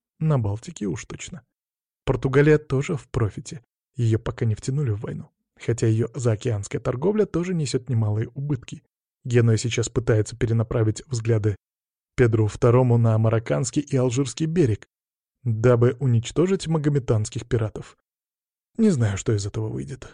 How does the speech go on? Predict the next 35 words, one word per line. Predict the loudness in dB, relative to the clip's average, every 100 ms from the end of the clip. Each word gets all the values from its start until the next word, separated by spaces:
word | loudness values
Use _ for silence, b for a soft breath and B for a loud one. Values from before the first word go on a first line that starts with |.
| _ _ _ _ _ _ _ _ _ _ 4
"Только | 6 6 6
вы | 6 6
зря | 6 6 6
рассчитываете | 6 4 2 4 4 4
на | 2
итальянских | 4 4 4 2 0
торгашей, | 0 2 2 2 2
Ваше | 2 0
Величество", — | -2 -2 -4 -10 -10 -10 -6
продолжил | -2 0 0 0 0
вещать | -2 -4 -8
Отто. | -10 -12 -16 _ _ _
"Венецианцы | 0 2 4 6 6 6 4
второй | 6 6 8
раз | 6 4
разбиты | 4 4 2 2 2
на | 2 0
Крите | 2 2 2 0
и | 0 -2 0
нуждаются | 2 2 4 6 6 4 2
в | 0
передышке, | 0 2 2 2 0
чтобы | -2 0 2
восстановить | 0 0 0 2 0
силы. | -4 -12 -14 _ _ -14
В |
свою | 2 4 4 2
очередь, | 0 0 -2 -4 -6
их | -4 -2
генуэзские | 2 4 4 2 0 -2 0
друзья-враги | 4 4 4 4 4 4 4
недавно | 4 6 4 2
оконфузились | 0 0 2 2 2 4 2 2
в | 2
Алжире. | 2 2 -2 -2